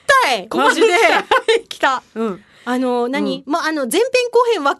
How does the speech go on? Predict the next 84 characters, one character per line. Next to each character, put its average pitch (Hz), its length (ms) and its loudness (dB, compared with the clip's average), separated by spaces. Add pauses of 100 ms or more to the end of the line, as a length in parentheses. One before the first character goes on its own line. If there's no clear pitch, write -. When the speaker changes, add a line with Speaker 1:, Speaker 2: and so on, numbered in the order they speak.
(140)
Speaker 1:
分 302 120 -2
け 571 120 0
な 539 120 -2
い 330 60 -2
で 285 60 -6
い 302 60 -2
い 285 60 -4
よ。 240 100 -4
あ 254 80 -2
の、 254 120 -6
ま 254 140 -2
と 453 80 2
め 480 140 0
て 494 100 0
で 440 120 -2
い 302 40 -4
い 285 60 -10
か 240 100 -4
ら、 220 80 -4
前 196 240 -2
後 466 80 0 (240)
編 466 140 0
ま 392 100 -2
と 392 100 -4
め 359 120 -6
て - 100 -4
ぶ 269 120 -6
っ - 20 -10
通 427 260 -2
し 415 140 -4
で、 392 60 -4 (200)
Speaker 2:
う 247 80 -8
ん。 208 180 -10 (140)
Speaker 1:
一 302 100 -10
回 381 140 -2
や 302 80 -2
っ - 60 -10
て 440 80 0
く 440 60 0
ん - 20 -
ね 571 80 -4 (100)
え 494 40 -6
か - 100 -2
な？ 196 200 -6 (120)
Speaker 2:
な 330 160 -2
ん 466 60 -8
か、 285 280 -2
あ 240 80 -4
の 226 520 -6
ー、 - 0 -
ど 269 160 -2
っ - 60 -6 (140)
か 320 160 0
で 196 140 -6
さ、 185 280 -6
Speaker 1:
う 247 40 -6
ん。 240 160 -6
Speaker 2:
あ - 20 -6
の、 320 80 -8
ち 349 80 -6
ょ 554 40 -8
っ - 20 -16
と 440 100 -2
や 226 120 -4
ら 320 60 -6
な 480 60 -8 (300)
い 330 80 -6
か 170 180 -8
な？ 190 300 -6
あ 196 40 -6
の、 196 320 -6
マ 190 140 -2
ド 698 140 0
カ 247 100 -6
マ 226 160 -8
ギ 196 140 -10
カ。 139 240 -12
Speaker 1:
あ 311 100 0
の、 320 120 -6
あ - 20 -8
の、 - 40 -10
土 294 120 2
日 466 60 2
だ 571 60 -4